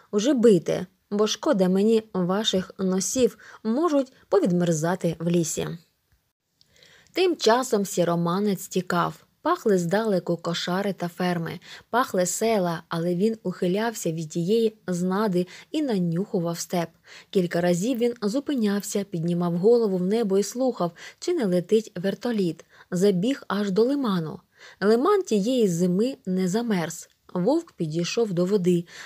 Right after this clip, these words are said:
лизнув її солонини і зрозумів, куди йому треба бігти. Бігти в солоні степи, у солончаки, де хоч і немає лісів, але і мисливців не мусить бути.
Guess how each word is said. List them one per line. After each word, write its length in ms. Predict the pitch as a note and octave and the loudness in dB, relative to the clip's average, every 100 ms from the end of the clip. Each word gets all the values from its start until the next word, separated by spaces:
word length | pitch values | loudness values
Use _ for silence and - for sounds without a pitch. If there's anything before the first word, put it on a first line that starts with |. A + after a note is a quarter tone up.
| - | 2
лизнув 480 | G#3+ A#3+ A3+ D4+ D#4 | 4 4 2 -2 2
її 320 | A3 G#3+ B3 - | 2 2 -2 -6
солонини 800 | - A3 G3+ G3 G#3+ C4 G#3 F3+ | -2 0 2 0 0 0 -2 -2
і 100 | G3 | -2
зрозумів, 680 | G3 G#3+ G3 G#3 B3 A3+ - - - | 2 2 2 2 2 0 -2 -16 -6
куди 340 | E4+ B3 C4+ | -2 0 0
йому 200 | C#4 C4+ | 0 -2
треба 320 | B3+ A#3 A#3 | 0 2 4
бігти. 520 | C4+ G#3+ F#3 - E3+ E3+ _ - | 2 2 0 -2 -6 -6 _ -4
Бігти 440 | G3 C#4+ - - | 0 0 0 0
в 60 | A3 | 0
солоні 480 | - G3+ A#3+ G#3 | 0 0 2 0
степи, 520 | G3 - F3 - A#3 G#3 - - | -2 -4 -4 2 2 0 -6 -10
у 100 | G3+ | -4
солончаки, 760 | A#3+ A#3 B3+ D4+ D4+ G3 E3+ - - - - | 0 0 0 -2 -2 0 -2 -4 -16 -14 -4
де 180 | A#3 F4+ | 0 2
хоч 280 | C#4+ B3+ - | 2 -2 0
і 100 | A3 | 0
немає 540 | G#3 G#3 A3+ C#4+ G#3+ | 2 2 0 0 2
лісів, 420 | F#3 F#3+ - C4+ B3 _ | 2 0 0 -4 -4 _
але 260 | E3+ F3 E3+ | -4 0 0
і 100 | F3+ | -2
мисливців 720 | E3+ E3+ - F#3 B3 - F3 - A3 | -4 -6 -4 -2 -2 -2 -6 -6 -6
не 140 | D4+ | -4
мусить 380 | A#3+ G3 - G#3 | -2 -2 -2 -2
бути. 420 | E3+ D#3+ - F#3+ | -2 -4 -6 -10